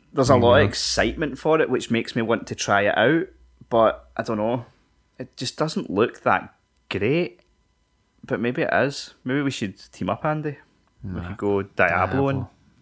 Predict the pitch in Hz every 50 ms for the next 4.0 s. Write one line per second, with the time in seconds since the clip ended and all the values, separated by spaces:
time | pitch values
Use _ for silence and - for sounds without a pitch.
0 | _ _ - 104 98 95 - - 101 76 - - - - - - _ _ - -
1 | - - - - - _ _ _ _ _ _ _ _ _ _ _ _ _ _ _
2 | - 98 90 90 90 92 92 92 107 - - 90 92 90 90 98 104 113 120 123
3 | - - - 135 131 131 131 _ _ _ _ _ - _ _ _ _ _ -